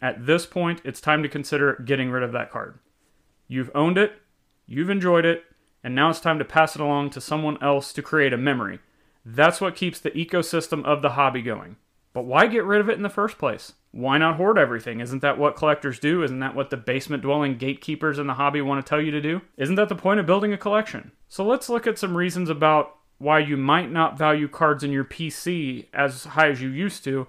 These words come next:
and why it may actually be a good thing to move on from them.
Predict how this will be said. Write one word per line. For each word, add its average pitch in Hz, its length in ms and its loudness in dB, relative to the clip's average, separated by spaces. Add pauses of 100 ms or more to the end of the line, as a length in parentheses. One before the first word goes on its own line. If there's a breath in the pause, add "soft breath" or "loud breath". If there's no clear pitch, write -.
(380 soft breath)
and 170 160 0
why 196 160 6
it 185 60 0
may 190 120 0
actually 190 340 2
be 180 160 -2
a 160 100 0
good 151 340 0
thing 113 380 -4
to 135 80 -6
move 131 200 -2
on 123 160 0
from 113 200 -14
them. 110 180 -18